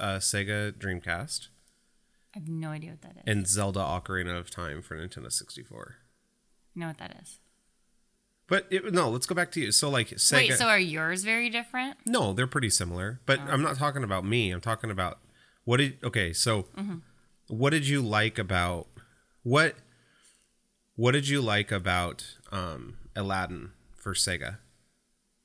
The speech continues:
Speaker 1: What, what was your, why, why that? What, why that game?
Speaker 2: Mm, it's probably one of my first I ever played.
Speaker 1: Okay.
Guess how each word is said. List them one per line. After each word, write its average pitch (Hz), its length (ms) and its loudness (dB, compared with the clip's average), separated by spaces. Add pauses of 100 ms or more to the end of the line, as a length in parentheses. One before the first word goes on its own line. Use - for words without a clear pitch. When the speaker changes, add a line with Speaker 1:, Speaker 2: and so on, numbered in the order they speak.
(280)
Speaker 1:
What, 127 240 4
what 127 180 6
was 117 200 4
your, 104 320 2 (260)
why, 123 260 8
why 107 300 6
that? 92 340 2
What, 117 360 0
why 110 300 2
that 85 260 -2
game? 76 280 -6 (240)
Speaker 2:
Mm, 180 1200 -4 (600)
it's - 360 -2 (160)
probably 214 340 -2
one 190 120 -2
of 185 60 -4
my 180 80 -6
first 180 300 -8
I 175 60 -6
ever 170 180 -10
played. 160 400 -10 (500)
Speaker 1:
Okay. - 220 -10